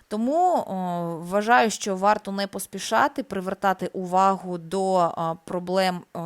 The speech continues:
історичної спадщини, до важливості, е, їхнього відновлення, але виходити вже з умов реальних, е, які будуть створені вже після деокупації міста.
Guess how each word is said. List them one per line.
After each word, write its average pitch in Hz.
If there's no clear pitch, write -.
історичної 185
спадщини, 226
до 175
важливості, 180
е, 165
їхнього 180
відновлення, 202
але 185
виходити 175
вже 170
з 160
умов 175
реальних, 240
е, 165
які 165
будуть 165
створені 160
вже 156
після 170
деокупації 180
міста. 233